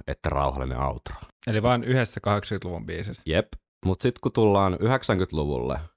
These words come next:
Speaker 1: niin peräti puolessa biiseistä
Speaker 2: <laughs>
Speaker 1: on jo rauhallinen intro ja outro. Eli sieltä löytyy sitten,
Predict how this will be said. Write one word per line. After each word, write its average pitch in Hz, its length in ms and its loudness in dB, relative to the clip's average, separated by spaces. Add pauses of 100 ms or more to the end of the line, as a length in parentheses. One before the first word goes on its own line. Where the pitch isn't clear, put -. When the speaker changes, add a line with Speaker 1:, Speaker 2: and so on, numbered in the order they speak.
(200)
Speaker 1:
niin 78 120 0 (220)
peräti 92 560 2
puolessa 90 580 4
biiseistä 71 680 -4 (460)
Speaker 2:
<laughs> - 380 0
Speaker 1:
on 90 200 4
jo 80 280 2
rauhallinen 76 580 2
intro 73 360 0
ja 67 100 0
outro. 64 480 -4
Eli 58 140 -8
sieltä 76 280 -4
löytyy 127 300 0
sitten, 85 340 0